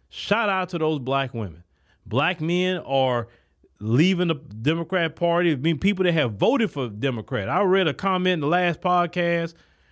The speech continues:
where the brother had said he had voted for Clinton, he had voted for Gore, he voted for Obama, he voted for all these different Democrats, right? And he said he's never gonna vote for them again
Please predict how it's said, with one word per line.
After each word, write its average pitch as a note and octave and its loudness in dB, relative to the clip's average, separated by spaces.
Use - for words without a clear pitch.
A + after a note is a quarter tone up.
where A#2+ 2
the G#2+ -2
brother E3+ 2
had E3+ 2
said E3+ 0
he F#3+ 2
had D#3 2
voted D#3 -2
for A#2 -6
Clinton, F#3+ 0
he F#3+ 2
had C3 2
voted C#3 2
for F#2+ -8
Gore, G3+ 4
he D#3 0
voted C#3+ 4
for A#2 0
Obama, F#3+ 0
he G3 2
voted F#3+ 2
for C#3 -2
all F#3+ 4
these A3 4
different F#3+ -2
Democrats, D#3+ -4
right? D3+ -2
And C3 0
he F#3+ 0
said F3 0
he's F3+ -4
never G#3+ 0
gonna C3 0
vote A2+ -2
for A2 -10
them G#2 -6
again F#2 -10